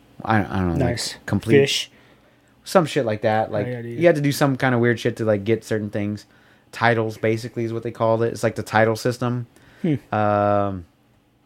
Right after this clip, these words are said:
Speaker 1: I've got my third N P C, uh, character following me around right now. She's the mage. So I had the healer, range D P S,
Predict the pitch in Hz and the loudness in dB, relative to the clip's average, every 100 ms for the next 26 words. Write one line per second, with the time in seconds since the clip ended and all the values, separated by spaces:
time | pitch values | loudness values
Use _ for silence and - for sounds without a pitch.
0 | - - 104 117 107 98 - 120 127 120 | -18 -8 0 0 0 -2 0 4 4 2
1 | 117 107 113 110 117 110 110 107 107 107 | -4 -4 -4 -4 -2 0 2 2 0 -2
2 | - - 98 90 82 82 - - 113 107 | -10 -2 0 0 -2 -4 -8 0 2 2
3 | 107 - 107 104 104 101 101 101 101 101 | 2 0 2 2 2 4 4 2 2 0
4 | 98 110 101 101 98 101 98 92 - _ | 0 0 -2 -2 0 0 -2 -4 -12 _
5 | _ _ _ - 113 107 98 92 135 143 | _ _ _ 0 4 4 2 -2 0 2
6 | 139 135 127 127 127 - _ _ 113 117 | 4 4 4 2 -2 -10 _ _ 0 2
7 | 120 113 117 107 117 113 113 - - | 2 0 -2 2 6 6 6 0 -12